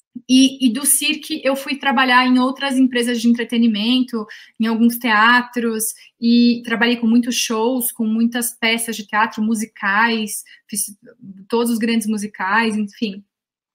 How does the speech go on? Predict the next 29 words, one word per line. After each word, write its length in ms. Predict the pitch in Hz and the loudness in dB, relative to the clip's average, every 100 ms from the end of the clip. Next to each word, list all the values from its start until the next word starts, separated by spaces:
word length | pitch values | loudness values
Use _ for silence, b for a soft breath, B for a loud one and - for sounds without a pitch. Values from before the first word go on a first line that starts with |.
| _ | _
Então, 280 | 220 208 233 | -2 0 0
eu 100 | 240 | 0
trabalhava 800 | 247 233 233 226 220 226 240 233 B B _ | 0 2 2 4 4 4 -2 -4 B B _
muito 300 | 226 269 262 | 4 4 4
nessa 300 | 254 262 285 | -2 -2 0
área. 540 | 262 214 208 202 185 - _ b b | 2 2 0 -2 -8 -14 _ b b
E 140 | 247 277 | -2 2
aí, 460 | 285 277 302 311 | 2 0 -6 -6
eu 380 | - 294 294 294 | -4 -4 -4 -6
recebi 340 | 262 269 254 277 | -8 -6 -4 -4
um 60 | |
convite 420 | 277 254 240 - | -2 -2 -2 -4
da 120 | 226 247 | -2 0
Mari, 500 | 240 220 226 262 262 | 0 0 0 -2 -4
que 120 | 220 | -8
era 140 | 202 | -6
a 40 | 208 | -4
minha 400 | 202 202 190 - 226 | -4 -4 -6 -10 -10
ex-chefe 680 | 208 226 - 208 196 240 247 | -6 -6 -4 -4 -4 -6 -6
na, 320 | 196 190 190 | -6 -8 -12
naquela 600 | 214 202 202 185 190 185 - | -12 -12 -12 -10 -10 -12 -16
ocasião, 720 | 208 190 190 220 214 247 269 _ _ _ _ _ _ - | -14 -12 -6 -4 -2 -4 -6 _ _ _ _ _ _ -2
pra 140 | 262 | -2
ser 160 | 262 269 | -2 -4
sócia 360 | - 233 285 | -4 -4 -2
dela. 480 | 262 220 214 226 262 B B B | -2 -2 -2 -2 -4 B B B
A 140 | - 233 | -2 2
empresa 560 | 233 240 233 226 233 | 2 2 2 2 0
dela 420 | 208 220 214 208 | -2 0 0 -2